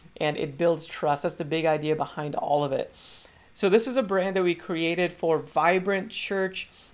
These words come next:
Uh, Vibrant Church is down here in South Florida. In fact, this is the reason why I moved my family from Kansas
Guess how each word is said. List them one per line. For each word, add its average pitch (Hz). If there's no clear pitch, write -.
Uh, 170
Vibrant 185
Church 180
is 170
down 170
here 175
in 156
South 165
Florida. 165
In 165
fact, 165
this 185
is 196
the 190
reason 170
why 151
I 156
moved 170
my 165
family 156
from 147
Kansas 165